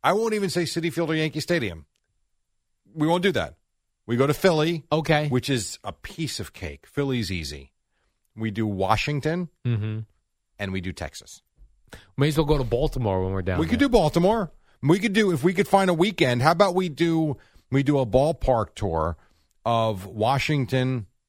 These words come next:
Speaker 1: Baltimore, same weekend.
Speaker 2: And then, like, I eat something really risky that I have to run back to the hotel bathroom really
Speaker 1: Fine.
Speaker 2: fast.
Speaker 1: Done deal. And but, but this tour includes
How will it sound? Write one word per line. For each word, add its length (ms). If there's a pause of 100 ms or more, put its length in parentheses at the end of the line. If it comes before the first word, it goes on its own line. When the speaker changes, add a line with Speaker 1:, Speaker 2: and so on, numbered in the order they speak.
(360)
Speaker 1:
Baltimore, 720
same 320
weekend. 400 (760)
Speaker 2:
And 160
then, 100
like, 200
I 60
eat 180
something 300
really 300
risky 420
that 140
I 60
have 160
to 80
run 440 (120)
back 320
to 100
the 60
hotel 360
bathroom 440
really 120
Speaker 1:
Fine. 280
Speaker 2:
fast. 300
Speaker 1:
Done 220
deal. 340 (340)
And 240
but, 300
but 280 (260)
this 400
tour 320
includes 760